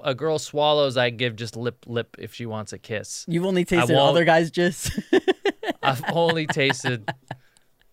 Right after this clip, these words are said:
Speaker 1: uh, you know, something special in that case. No, it's gross to me, you know? I hear it's salty.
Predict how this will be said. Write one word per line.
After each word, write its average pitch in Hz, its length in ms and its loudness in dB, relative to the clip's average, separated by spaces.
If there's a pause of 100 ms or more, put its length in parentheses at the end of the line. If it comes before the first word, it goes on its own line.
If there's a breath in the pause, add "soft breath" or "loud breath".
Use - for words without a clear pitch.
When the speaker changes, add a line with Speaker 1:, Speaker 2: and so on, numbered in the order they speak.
(100)
Speaker 1:
uh, - 140 -16
you 131 140 -2
know, 110 220 -4
something 180 340 -4
special 185 480 -2
in 110 120 -10
that 110 220 -6
case. 104 400 -12
No, 143 300 0
it's 110 140 -8
gross 180 420 0
to - 60 -2
me, 101 300 -2
you 110 120 -8
know? 117 340 -4
I 151 120 2
hear 202 200 4
it's - 140 -2
salty. 160 460 0